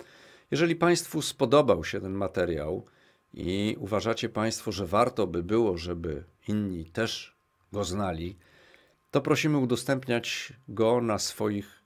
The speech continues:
kanałach społecznościowych. E, wtedy być może trafi on do większej rzeszy ludzi. Oczywiście zamieścimy to również, ten cały ten tekst, na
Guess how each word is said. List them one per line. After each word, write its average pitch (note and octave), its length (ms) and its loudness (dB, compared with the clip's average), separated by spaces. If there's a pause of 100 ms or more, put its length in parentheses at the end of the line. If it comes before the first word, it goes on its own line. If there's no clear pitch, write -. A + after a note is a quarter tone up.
kanałach A2 800 0
społecznościowych. F2+ 1160 -2 (520)
E, - 140 -2
wtedy A#2 680 4
być - 240 -6
może G2+ 340 2
trafi G2 480 0
on F2+ 320 -6
do E2 400 -10 (240)
większej G2+ 680 2
rzeszy - 540 -4
ludzi. - 400 -8 (400)
Oczywiście D3+ 500 2
zamieścimy C3+ 540 2
to A2+ 120 0
również, G#2+ 580 -2 (340)
ten G#2+ 140 0
cały A2+ 300 4
ten F2 180 -4
tekst, - 580 0
na G#2+ 420 0